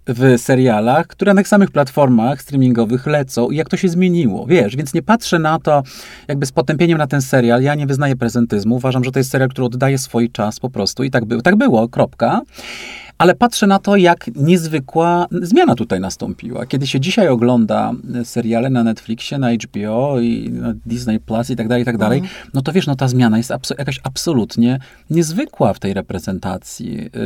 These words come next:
Speaker 1: y, w ogóle szerzej osób queer, ale też, także osób, w dużej mierze osób transpłciowych.
Speaker 2: Tak, ja kiedyś pisałam o tym,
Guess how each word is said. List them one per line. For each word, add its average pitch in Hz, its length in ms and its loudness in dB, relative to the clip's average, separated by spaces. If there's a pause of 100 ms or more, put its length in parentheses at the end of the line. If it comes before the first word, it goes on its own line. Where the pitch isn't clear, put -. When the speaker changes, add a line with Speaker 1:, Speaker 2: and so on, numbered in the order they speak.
(220)
Speaker 1:
y, 113 40 -8
w 139 80 -4
ogóle 147 220 2
szerzej 110 420 -4
osób - 360 -8
queer, 127 200 0
ale 139 200 0
też, - 380 -8
także 120 280 -4
osób, 127 300 -8
w 131 180 -18
dużej 123 240 -2
mierze 123 180 -2
osób 127 220 -10
transpłciowych. 139 1080 -8
Speaker 2:
Tak, 165 160 -8
ja 180 80 -10
kiedyś 202 320 -4
pisałam 208 500 0
o 208 80 -4
tym, 196 340 -2